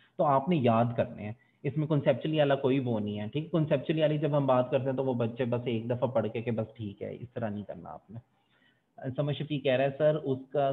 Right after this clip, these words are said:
source of income तो पाकिस्तान ही होगा।" भाई मुझे एक बात बताएं, जो sessions वो abroad में दे रही है तो उसका वो source of पाकिस्तान किस तरह हो सकता है? वो अपनी company में तो session नहीं दे रही ना।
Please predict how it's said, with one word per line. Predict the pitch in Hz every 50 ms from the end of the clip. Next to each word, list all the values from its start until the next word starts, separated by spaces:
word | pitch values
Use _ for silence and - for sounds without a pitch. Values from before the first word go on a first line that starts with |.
| 135 -
source | 139 123 127 123 123
of | 151 139 - 143
income | 127 127 123 131 131 131 131
तो | 131 131 123
पाकिस्तान | 127 120 117 113 - 123 120 - 120 117 113 123 117
ही | 120 139 135 131
होगा।" | 135 123 107 104 - 120 117 117 - - - _ _ _ -
भाई | 123 127 131
मुझे | 139 139 139 131 135 123
एक | 120 117
बात | 117 113 117 123
बताएं, | 123 120 123 127 127 139 131
जो | 123 127 123 123 127 123 - -
sessions | 127 127 - 117 110 - - 127 131 127 120
वो | 127 135 131 135
abroad | 123 110 104 120 113 110 117 117
में | 123 131 135 127
दे | 120 117 110
रही | 110 117
है | 123 120
तो | 123 135
उसका | 127 123 - 139
वो | 123 131 131 127 -
source | 120 120 117 120 131
of | 117
पाकिस्तान | - 113 113 - 123 - 120 117 120
किस | 120 127 123 120
तरह | 123 117
हो | 107 92 113 -
सकता | - 107 _ - 110
है? | 117 - _ _ _ _ _ _ _ _ -
वो | 131 135
अपनी | 131 135 151 143
company | 131 143 123 117 120 147 151
में | 156 160
तो | - 165
session | 151 - 127 117 - 131 127
नहीं | 127 131 127
दे | 113 104
रही | 98 - -
ना। | - 160